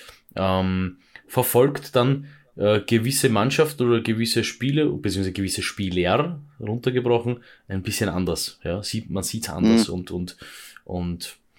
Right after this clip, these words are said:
Speaker 1: <laughs> man hofft, dass der Quarterback wirft und nicht nur den Ball laufen lässt. Also je nachdem, aber, aber im Prinzip die spannendere Lösung.
Speaker 2: Ähm, na, vor allem auch, wie du selber weißt, das gibt halt mehr Value für Tight Ends, besonders die in der letzten Runde oder irgendwie operieren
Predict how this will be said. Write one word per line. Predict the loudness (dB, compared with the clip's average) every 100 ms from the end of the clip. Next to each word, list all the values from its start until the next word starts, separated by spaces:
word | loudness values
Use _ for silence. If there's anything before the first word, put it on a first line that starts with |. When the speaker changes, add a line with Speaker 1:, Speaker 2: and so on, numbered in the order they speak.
| _
Speaker 1:
<laughs> | _ _ _ -4
man | 0 2
hofft, | 2 2
dass | -2
der | 0
Quarterback | 2 0 -2
wirft | 0 2 2
und | 0 -2
nicht | -2
nur | -4 -4 -8 -12
den | -4
Ball | 0 2
laufen | 2 0 -2
lässt. | -2 -2
Also | -8 -12 -14 _ -20 -20 -8
je | -4
nachdem, | -4 -2 -2 0
aber, | 0 2 0 -4 -10
aber | -2 0 0
im | 0
Prinzip | -2 -2 -4 -2
die | -6
spannendere | -4 -2 -2 -2 -4
Lösung. | -4 -8 -12 _ _ _ _ 2
Speaker 2:
Ähm, | 8 8 6 2 2
na, | 6 6
vor | 6 6
allem | 8 4 4
auch, | 6 6 4 -8 -16 -4
wie | 4
du | 6
selber | 6 6 6 4
weißt, | 4 2 -4 _ _ _ _ _ -2
das | 2 2 2
gibt | 0 -2 0
halt | 0 4
mehr | 4 4 4
Value | 2 2 2
für | 2 0
Tight | 2 4 4
Ends, | 2 -6 -6
besonders | -2 2 4 2 0
die | -2 0 0
in | 2
der | 2
letzten | 2 2 0 2 0
Runde | 0 2 2 4 4 4
oder | 4
irgendwie | 4 2 2 0 2
operieren | 2 -2 0 4 4